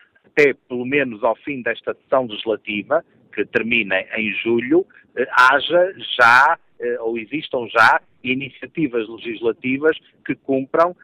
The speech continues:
este desígnio que o senhor Presidente da República lançou.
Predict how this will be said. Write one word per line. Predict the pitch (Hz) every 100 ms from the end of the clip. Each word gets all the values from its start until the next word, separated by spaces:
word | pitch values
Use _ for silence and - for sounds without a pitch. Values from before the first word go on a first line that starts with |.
| _
este | 127 127 123 - 147
desígnio | 135 113 120 117 135 147
que | -
o | 156 151
senhor | - 156
Presidente | 139 143 131
da |
República | 135 139 135 139 147
lançou. | 160 160 101